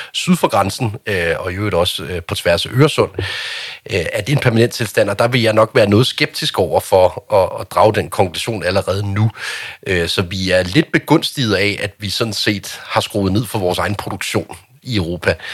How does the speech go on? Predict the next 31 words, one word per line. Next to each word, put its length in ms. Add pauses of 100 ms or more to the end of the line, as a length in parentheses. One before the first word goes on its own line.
(420)
øh, 200
på 100
det 120
her 120
tidspunkt. 680 (100)
Øh, 280 (120)
og 160
det 320 (360)
håber 280
jeg 260
ikke 260
er 120
en 80
permanent 420
tilstand, 340
for 80
det 100
vil 60
jo 60
selvfølgelig 280
betyde, 260
at 40
den 80
økonomiske 460
aktivitet, 560
blandt 180
andet 120
i 40
Tyskland 380
og 60
Sverige, 340